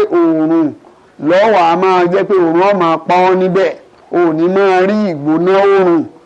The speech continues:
So, àti gbogbo nǹkan tó lè jẹ́ ìnira fún yàn pátá yányán,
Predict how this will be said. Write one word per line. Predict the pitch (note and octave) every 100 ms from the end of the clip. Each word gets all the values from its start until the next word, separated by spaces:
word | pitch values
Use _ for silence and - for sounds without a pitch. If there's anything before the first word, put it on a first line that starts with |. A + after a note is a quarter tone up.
| _ - -
So, | F#3+
àti | F3+ E3+
gbogbo | G#3+ A3+ A#3
nǹkan | A#3 G3 A3
tó | A#3+
lè | A#3
jẹ́ | G#3 C4 A#3
ìnira | G3+ G3+ G#3 G#3 G3+
fún | A#3 B3+
yàn | A#3 F3+ -
pátá | F3 - G#3+
yányán, | A3+ A3+ A3+ A#3 A#3+ A#3+